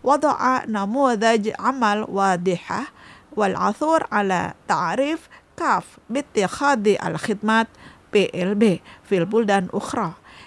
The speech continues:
Idza kunta targhab fi tashji'i tanfidhi ta'lim al-khas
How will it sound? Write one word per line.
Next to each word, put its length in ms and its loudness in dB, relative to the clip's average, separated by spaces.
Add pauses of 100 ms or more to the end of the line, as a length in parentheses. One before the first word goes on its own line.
Idza 480 2 (460)
kunta 680 -2
targhab 560 0
fi 240 0
tashji'i 680 -2
tanfidhi 580 0
ta'lim 560 0
al-khas 560 -2